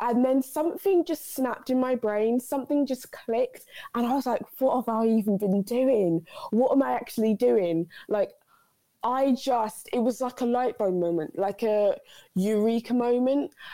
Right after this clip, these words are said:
um, and I was just like, "I have to change, something has to change," and from that day, it was the first of September twenty nineteen, I just went on this journey constantly, every single day, just grinding out, like,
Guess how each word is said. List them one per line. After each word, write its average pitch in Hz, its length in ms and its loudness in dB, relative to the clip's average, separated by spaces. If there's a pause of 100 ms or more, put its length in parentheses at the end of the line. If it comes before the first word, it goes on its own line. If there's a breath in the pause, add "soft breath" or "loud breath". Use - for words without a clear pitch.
(180 loud breath)
um, 220 220 0
and 214 120 -6
I - 80 -8
was 240 120 -6
just - 200 -8
like, 208 220 -2
"I 220 80 -6
have 254 300 -8
to 202 100 -2
change, 196 600 -2 (280 loud breath)
something 254 480 -2
has 247 300 -8
to 233 140 -4
change," 220 640 0 (300 loud breath)
and 214 300 0 (560)
from 269 260 4
that 233 240 -4
day, 175 420 -2
it 220 60 0
was 214 140 -2
the 226 80 -4
first 247 340 -4
of 233 80 -4
September 214 480 -2
twenty 208 320 0
nineteen, 196 640 0 (340 loud breath)
I 208 180 2 (120)
just 220 480 -2
went 202 260 0
on 196 140 0
this 190 220 -2
journey 202 800 -2 (380 loud breath)
constantly, 196 600 -4
every 226 240 0
single 240 320 -2
day, 180 420 -2 (180 soft breath)
just - 260 -10 (200)
grinding 208 480 0
out, 175 140 -2
like, 180 200 -4